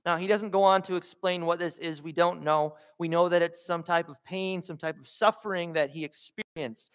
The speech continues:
this burden that he carried around, and he wanted, he wanted it gone, like any of us would with any sort of suffering.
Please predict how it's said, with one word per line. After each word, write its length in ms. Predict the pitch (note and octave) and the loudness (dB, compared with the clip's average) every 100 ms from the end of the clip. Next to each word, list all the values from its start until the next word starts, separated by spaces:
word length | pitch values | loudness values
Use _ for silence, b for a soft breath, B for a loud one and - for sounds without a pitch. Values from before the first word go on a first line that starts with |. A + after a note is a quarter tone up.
| b b | b b
this 160 | D#3+ | -10
burden 540 | - C3 F3 A3+ G#3 F#3 | -10 0 4 4 2 0
that 140 | F3+ | -2
he 100 | D#3+ _ | -2 _
carried 240 | F3 E3 D3+ | -2 0 0
around, 420 | D#3 F3 E3 D#3 b b - | 2 2 2 0 b b -6
and 100 | F#3 | -2
he 120 | G3+ | 0
wanted, 340 | E3+ G#3 C#4+ | 4 6 4
he 140 | F#3 C4 | 0 0
wanted 260 | D#4 A3+ | 2 2
it 100 | C#3 | -4
gone, 340 | C#3 C#3+ G2+ F#2+ | -2 -2 -2 -10
like 160 | B2 C3 | -8 -8
any 220 | D#3 E3+ | -6 -4
of 80 | C3 | -4
us 260 | A2+ - - | -6 -8 -18
would 280 | B2+ B2+ G#2 | -8 -8 -8
with 200 | A2+ D#3 | -12 -8
any 100 | A3+ | -8
sort 260 | - D3 | -4 -4
of 160 | A#2 - | -4 -10
suffering. 460 | - C#3 - A2+ | -6 -6 -6 -16